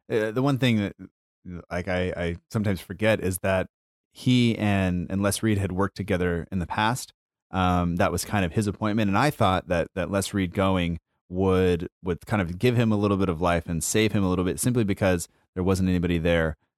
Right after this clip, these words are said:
uh, to, to, uh, to replace, you know, there wasn't anybody there to choose a replacement for him. But at the same time, um, you know,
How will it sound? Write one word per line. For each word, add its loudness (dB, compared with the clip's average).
uh, 0
to, -2
to, 0
uh, 2
to -10
replace, -2
you 0
know, 2
there 0
wasn't 2
anybody 2
there 2
to -2
choose -2
a 0
replacement 0
for 0
him. -2
But 2
at 6
the 2
same 4
time, 2
um, 0
you 0
know, 2